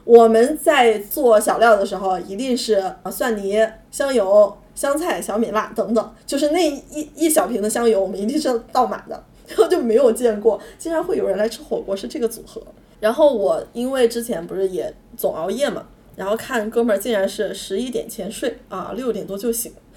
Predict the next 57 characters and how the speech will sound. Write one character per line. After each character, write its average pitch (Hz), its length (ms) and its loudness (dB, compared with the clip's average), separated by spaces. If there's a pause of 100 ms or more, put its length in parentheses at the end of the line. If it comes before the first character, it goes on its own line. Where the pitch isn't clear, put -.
(240)
我 370 120 -2
觉 349 180 2
得 302 140 4
年 226 240 -2
纪 233 160 -6
轻 262 240 -4
轻 247 200 -6
怎 - 140 -6
么 196 100 -6
会 208 220 0
这 208 220 2
样？ 208 340 0 (260)
然 208 120 0
后 226 40 2
怪 226 200 6
不 226 80 -4
得 202 100 -6
人 196 100 -6
家 196 140 -2
身 202 160 -8
材 214 160 -8
好， 175 120 -6
活 214 280 0
该 254 240 8
身 262 180 4
材 208 280 -2
好。 - 380 -8
<laughs> - 60 -20 (1300)
然 220 140 -2
后 277 160 0
呢， 208 480 4
呃， 208 240 2
他 311 420 0 (380)
也 196 220 0
曾 214 180 -4
经 262 100 -6
因 294 120 -4
为 254 180 4
就 226 160 0
特 220 140 -10
别 220 100 2
喜 202 80 -6
欢 160 100 -8
健 208 220 -2
身， 196 240 2
然 185 100 -2
后 180 80 -4
考 185 260 -6
了 185 120 -4
那 185 160 -8
个 165 220 -6
美 175 180 -8
国 185 180 -2
四 214 220 -4
大 185 340 0
健 196 240 -8
身， 202 400 -2